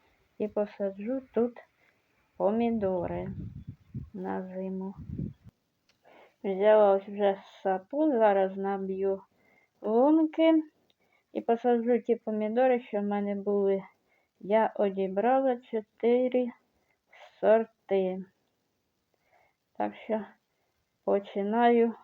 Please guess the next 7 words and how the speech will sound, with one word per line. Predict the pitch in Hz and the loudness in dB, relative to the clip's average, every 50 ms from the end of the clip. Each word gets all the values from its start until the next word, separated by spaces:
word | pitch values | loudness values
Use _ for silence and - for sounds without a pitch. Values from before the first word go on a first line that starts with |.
| - - | -10 -8
роботу. | - 190 190 208 220 226 208 185 190 185 175 165 - _ - 180 180 190 190 _ _ _ _ _ _ _ _ _ _ _ _ _ _ _ _ _ _ _ _ _ _ _ _ _ _ - - - - - _ - - - _ _ _ - _ _ _ _ _ _ - - - _ - - - _ _ _ - - - - - - - - - - - - | -4 0 2 2 2 2 2 0 0 0 -2 -4 -6 _ -10 -8 -8 -10 -14 _ _ _ _ _ _ _ _ _ _ _ _ _ _ _ _ _ _ _ _ _ _ _ _ _ _ -20 -20 -20 -20 -20 _ -20 -20 -20 _ _ _ -20 _ _ _ _ _ _ -20 -20 -20 _ -20 -20 -20 _ _ _ -20 -20 -20 -20 -20 -20 -20 -20 -20 -20 -20 -8
Так, | - 214 196 - - 226 | -6 -6 -6 -6 -4 -6
ось | 226 202 - - - | -6 -4 -6 -6 -4
лунки | 220 220 202 208 - - 220 | -2 -2 -2 -4 -6 -6 -6
набила | 214 208 202 208 214 214 247 277 285 302 320 320 311 - - - - - - - _ - - - - - - - - - - - - - - - - - _ _ | -6 -6 -6 -6 -4 -2 -2 -2 0 0 0 -2 -2 -4 -8 -14 -18 -20 -20 -20 _ -14 -14 -12 -12 -14 -16 -18 -20 -18 -20 -18 -18 -18 -20 -20 -20 -20 _ _
і | - 240 262 285 269 - - - - - - - - - - - - - - - - - - - - - - - - - - - - - - _ - - - - | -6 -2 0 0 0 -2 -4 -10 -12 -14 -16 -18 -10 -10 -8 -8 -6 -8 -10 -12 -16 -20 -20 -20 -20 -20 -20 -20 -20 -20 -20 -20 -20 -20 -20 _ -18 -18 -18 -16
тепер | - 214 202 - _ 233 226 233 | -16 -16 -16 -10 _ -8 -6 -6